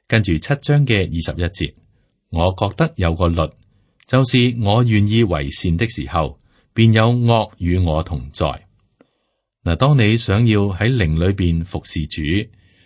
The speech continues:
你會發現嗰個舊我就喺嗰度行惡嘛。嗱，或者惡念正係進入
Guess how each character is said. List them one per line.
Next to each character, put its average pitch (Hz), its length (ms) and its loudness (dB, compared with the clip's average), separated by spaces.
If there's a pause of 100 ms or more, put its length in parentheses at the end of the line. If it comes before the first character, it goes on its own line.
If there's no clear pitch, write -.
(220)
你 95 100 0
會 101 140 4
發 107 200 0
現 95 200 0
嗰 135 240 2
個 92 160 -6
舊 85 200 0
我 80 340 0 (140)
就 85 120 -4
喺 95 140 0
嗰 101 140 0
度 85 160 -2
行 71 260 -8
惡 80 220 -4
嘛。 85 300 -4 (920)
嗱， 98 140 2
或 127 100 4
者 127 120 4 (420)
惡 147 260 2
念 120 180 6
正 143 160 2
係 123 140 2
進 127 220 0
入 104 120 2